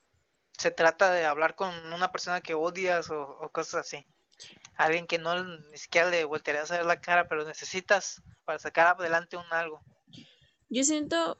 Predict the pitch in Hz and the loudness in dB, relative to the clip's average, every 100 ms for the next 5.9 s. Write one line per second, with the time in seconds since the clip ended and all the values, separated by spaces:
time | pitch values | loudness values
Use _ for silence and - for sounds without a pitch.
0 | _ 233 240 220 233 247 254 - - 285 | _ -4 -2 0 0 0 -2 -4 -4 -4
1 | 330 - 208 202 196 190 185 175 - - | -6 -8 -2 0 0 0 -2 -4 -4 -2
2 | 240 - 208 185 147 - - - - - | -2 0 0 0 -2 -10 -20 -20 -20 -4
3 | 208 202 202 190 190 190 196 208 220 294 | 0 2 2 2 2 0 -2 -2 -2 0
4 | 240 247 240 262 269 254 269 208 - 190 | 0 0 0 -2 0 -2 -2 -4 -2 0
5 | 208 233 226 208 202 220 233 208 240 | 0 -2 -4 -4 -2 0 2 0 -2